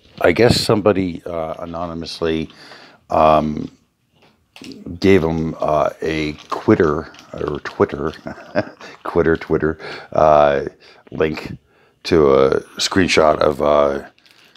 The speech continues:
uh, Jim Stockerson's, I mean Stewartson's, um, uh, Twitter handle. And, uh, you know, Jim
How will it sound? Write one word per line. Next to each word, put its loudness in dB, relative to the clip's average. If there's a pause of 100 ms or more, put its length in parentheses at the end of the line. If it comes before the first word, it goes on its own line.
(140)
uh, -8
Jim -4
Stockerson's, -2
I -2
mean -6
Stewartson's, -14
um, -2 (1200)
uh, 0
Twitter 2
handle. -2 (340)
And, -8 (120)
uh, 0 (440)
you -2
know, -4 (340)
Jim 2